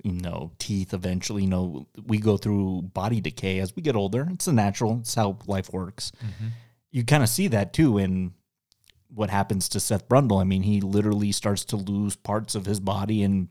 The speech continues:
Speaker 1: becomes, uh, a wrinkly husk of his old self. <laughs>
Speaker 2: It's hard to watch. Nobody's gonna die as a fly, but it does address a fundamental component of all horror, and that's death, <laughs> right? That's what we're playing with.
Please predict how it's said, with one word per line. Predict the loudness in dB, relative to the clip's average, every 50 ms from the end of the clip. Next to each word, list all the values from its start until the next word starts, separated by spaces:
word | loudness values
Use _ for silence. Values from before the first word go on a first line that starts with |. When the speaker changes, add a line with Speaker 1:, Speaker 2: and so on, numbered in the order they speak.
| _ _ _ _ _ _ -20 -20 _ _ -20 -16 -14 -10 -6
Speaker 1:
becomes, | -4 -4 -4 -2 0 0 0 0 -2 -4 -6 -6 -6 -4
uh, | -2 0 2 2 2 0 0 -2 -4 -6 _ -2
a | -2
wrinkly | -2 -2 -2 -4 -4 -4 -4 -2 -2 -2 0 0 0 0 -2 -4
husk | -2 0 0 0 0 0 0
of | 0 0
his | 2 2
old | 2 0 0 -2 -2
self. | -2 -2 -2 -2 -4 -8 -8 -6 -2
<laughs> | -2 -2 -2 -6 -14 -20 -20 -20 -20 -20 _ _ _ _ _ _ _ _ _ _
Speaker 2:
It's | -10 -8
hard | -6 -6 -6
to | -6
watch. | -4 -2 0 2 2 2 0 -2 -4 -6 -6 -8 -10 -14 _ _ _ _ _ _ _ _ _ _
Nobody's | -8 -8 -6 -4 -4 -4 -6 -6 -6
gonna | -6 -6 -6 -6
die | -8 -8 -6 -6 -6 -6 -6
as | -6 -6 -8
a | -8
fly, | -10 -10 -6 -4 -2 -2 -2 -4 -6 -10 -12 -14 _ _ _ _ _ _ _ _ _ _ _ _ _ _
but | -10 -8 -8
it | -6 -6
does | -6 -4 -4 -4
address | -6 -6 -6 -4 -4 -4 -4 -4 -6
a | -6
fundamental | -6 -4 -2 -2 -2 -2 -4 -4 -6 -6 -6
component | -6 -2 0 0 0 0 -2 -4 -6
of | -8 -10 -10
all | -12 -14
horror, | -10 -6 -4 -2 -2 -2 -2 -2 -4
and | -4 -6 -8
that's | -8 -8 -8 -8
death, | -6 -6 -6 -6 -6 -8 -8
<laughs> |
right? | -6 -4 -4 -2 -2 -4 -4 -6 -8 -16 -16
That's | -14 -12 -8 -6
what | -6 -6
we're |
playing | -6 -4 -4 -4 -2 -4 -4
with. | -4 -6 -8 -8 -10